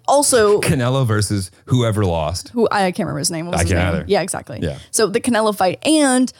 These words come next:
Speaker 1: also staring at my Robinhood account to see where Doge was going, and texting also in a group chat of other friends who have Doge.
Speaker 2: <laughs> Honestly, that's the most, like, young millennial description of an evening we've had in quite some time.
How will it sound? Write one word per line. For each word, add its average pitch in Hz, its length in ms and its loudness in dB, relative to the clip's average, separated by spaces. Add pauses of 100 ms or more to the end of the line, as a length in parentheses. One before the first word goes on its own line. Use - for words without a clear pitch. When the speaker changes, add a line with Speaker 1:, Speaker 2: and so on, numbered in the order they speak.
(200)
Speaker 1:
also 240 480 4
staring 240 280 0
at 240 60 0
my 208 80 0
Robinhood 214 420 2
account 196 340 -2
to 185 40 -4
see 226 180 -2
where 202 140 0
Doge 180 240 0
was 202 140 -6
going, 226 320 0
and 185 340 -2
texting 196 320 -4
also 190 180 -2
in 190 60 -4
a 190 60 -8
group 190 220 -12
chat 185 180 0
of 185 80 0
other 175 240 -2
friends 185 240 -4
who 185 60 0
have 185 260 -2
Doge. 240 360 2 (160)
Speaker 2:
<laughs> - 600 -4
Honestly, 285 400 -2 (220)
that's - 160 -2
the 302 80 0
most, 240 360 -2
like, 95 280 -2 (560)
young 104 480 2
millennial 113 600 2 (500)
description 113 480 0
of 110 100 2
an 95 80 2
evening 101 340 0
we've 107 140 2
had 101 160 0
in 92 60 -4
quite 87 180 -4
some 82 100 -12
time. 76 220 -18